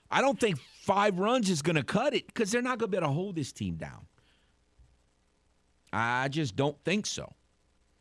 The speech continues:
Now, you could argue, other than Verlander, they've held them down fine.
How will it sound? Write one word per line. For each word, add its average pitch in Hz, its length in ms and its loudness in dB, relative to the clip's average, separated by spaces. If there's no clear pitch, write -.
Now, 143 280 2
you 185 160 4
could 180 200 4
argue, 143 540 2
other 175 240 6
than 175 180 4
Verlander, 185 840 4
they've 160 180 4
held 160 280 4
them 190 120 2
down 190 280 4
fine. 269 520 2